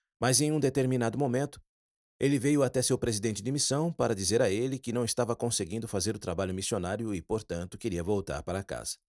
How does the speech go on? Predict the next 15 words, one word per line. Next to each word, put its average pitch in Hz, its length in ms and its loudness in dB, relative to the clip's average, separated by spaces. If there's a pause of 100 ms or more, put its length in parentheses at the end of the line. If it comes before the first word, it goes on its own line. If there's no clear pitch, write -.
(960)
O 107 60 -16
presidente 92 340 0
da 107 100 -2
missão 139 460 2 (400)
conversou 196 420 6
muito 147 320 2
com 85 160 -2
ele, 60 320 -12
dando-lhe 127 300 0
conselhos, 113 720 -2
expressando 73 500 -4
amor, 101 480 2
compreensão 95 640 -2
e 117 140 0
encorajamento. 80 720 -4